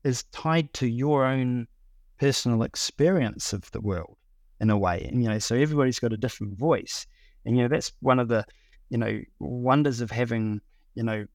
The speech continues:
so many different writers, is that we get a, it's almost like, I see it as a, um, holograph. It's very holographic in that we're getting, you know, the more books that you read, it's like you're seeing more picture, more fragments of holograms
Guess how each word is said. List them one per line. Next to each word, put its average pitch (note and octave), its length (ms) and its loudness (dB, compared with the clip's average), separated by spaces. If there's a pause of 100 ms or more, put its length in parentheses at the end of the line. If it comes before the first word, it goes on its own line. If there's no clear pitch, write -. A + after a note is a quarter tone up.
(140)
so - 160 0
many B2+ 140 2
different A2+ 320 -4
writers, B2+ 500 0
is A2 200 -6
that A2+ 200 -4
we A#2+ 160 0
get A#2+ 180 0
a, A2 360 0
it's A2 160 -6
almost C#3+ 320 0
like, A2+ 320 -4
I A2+ 60 -6
see D3+ 240 0
it C#3 80 2
as A#2 180 -2
a, A2 260 0
um, G#2 340 -4 (140)
holograph. A#2+ 680 0
It's A#2 180 -8
very C3 220 2
holographic A2+ 760 2 (160)
in A2 240 -2
that G#2+ 160 -4
we're A2 180 0
getting, A2+ 520 0 (400)
you A#2+ 80 -4
know, A#2 80 0
the A#2 80 -2
more C#3 240 2
books - 380 -2
that - 120 -2
you A#2 160 2
read, G#2+ 360 2
it's - 220 -6
like A#2 200 0
you're A#2+ 80 0
seeing A#2 380 2
more B2 280 -2
picture, B2 540 -2
more C3 260 2 (200)
fragments C#3+ 540 -2
of G#2+ 100 -4
holograms G#2+ 840 -2